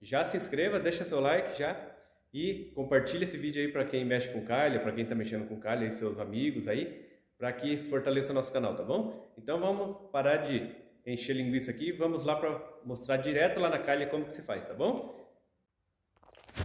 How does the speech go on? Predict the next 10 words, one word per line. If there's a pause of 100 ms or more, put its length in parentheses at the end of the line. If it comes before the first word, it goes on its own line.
(100)
Ó,
pessoal, (520)
aqui,
ó,
tem
a
saída
da
calha,
ó,